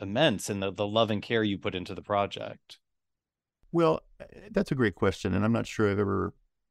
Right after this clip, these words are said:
Speaker 2: answered that question. It was difficult to watch Howard die in the middle of the aids crisis. So many people from the creative community were dying, and it was really, truly a death sentence when you were diagnosed with aids.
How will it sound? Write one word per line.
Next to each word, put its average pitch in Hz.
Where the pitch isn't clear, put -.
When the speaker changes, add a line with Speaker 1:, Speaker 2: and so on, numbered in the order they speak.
Speaker 2:
answered 127
that -
question. -
It 123
was 110
difficult 131
to 104
watch 101
Howard 98
die 90
in 95
the 90
middle 90
of 90
the 90
aids 85
crisis. -
So -
many 98
people 95
from 95
the 87
creative 90
community 92
were 87
dying, 92
and 95
it 95
was 90
really, 98
truly 95
a 82
death 92
sentence -
when 87
you 82
were 82
diagnosed 85
with -
aids. -